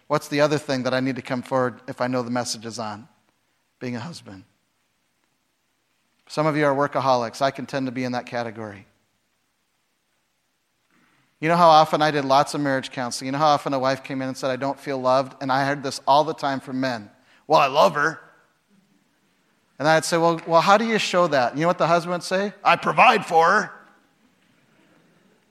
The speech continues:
Newsflash, she can do that on her own. She didn't get married so you could provide for her. She married you for a relationship.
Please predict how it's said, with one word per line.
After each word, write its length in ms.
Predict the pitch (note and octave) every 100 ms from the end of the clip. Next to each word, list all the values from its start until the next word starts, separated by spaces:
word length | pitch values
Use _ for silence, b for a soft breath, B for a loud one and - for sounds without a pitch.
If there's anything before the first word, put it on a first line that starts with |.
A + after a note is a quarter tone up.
| -
Newsflash, 560 | F3+ A3 - E3+ E3
she 160 | D#3+ F#3
can 180 | F3+ E3+
do 120 | E3+
that 180 | D#3 D3+
on 120 | C#3
her 120 | C3
own. 300 | C3 B2+ G2 _ _ _ _ _ _ _ _ _ _ _ _ _ _ _ _ -
She 200 | - F#3+
didn't 200 | A3+ A3
get 160 | G3+ D#3+
married 340 | E3 F#3+ F#3
so 100 | F3
you 120 | E3
could 180 | E3 C#3
provide 380 | D#3 C3+ D3 E3
for 140 | D3+
her. 40 | C3+
She 160 | E3+
married 320 | D3 D3+ F3
you 80 | D3
for 160 | - C3+
a 40 |
relationship. 760 | B2+ A#2+ B2+ B2 B2 G#2+ A2+